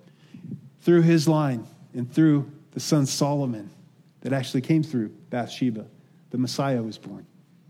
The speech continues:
And so God, in his grace, moved in that situation. And in spite of the pain that he still went on to experience, God brought some real blessing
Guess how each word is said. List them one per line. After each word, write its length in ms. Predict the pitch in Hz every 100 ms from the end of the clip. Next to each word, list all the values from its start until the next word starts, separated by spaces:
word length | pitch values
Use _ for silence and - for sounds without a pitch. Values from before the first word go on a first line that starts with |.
| _ _ -
And 80 | 127
so 120 | 156
God, 400 | 147 170 170 - -
in 160 | 160 165
his 220 | 156 120
grace, 800 | 117 127 151 160 151 139 - - - - _
moved 400 | 143 151 180 190
in 120 | 175 165
that 180 | 151
situation. 920 | 160 160 - 147 135 139 - 139 131 - _ _ _ _ _ _ _ _ _ -
And 140 | 139
in 80 | 147
spite 460 | 127 - - 190 214
of 100 | 170
the 60 |
pain 260 | 156 170 156
that 120 | 147
he 60 | 139
still 260 | - 160
went 140 | 151 143
on 140 | 143
to 60 | 135
experience, 760 | 123 - 151 139 120 110 - - _ _ _ -
God 200 | 151 143
brought 200 | 147 147
some 200 | - 131
real 180 | 135 135
blessing 520 | 131 131 - 127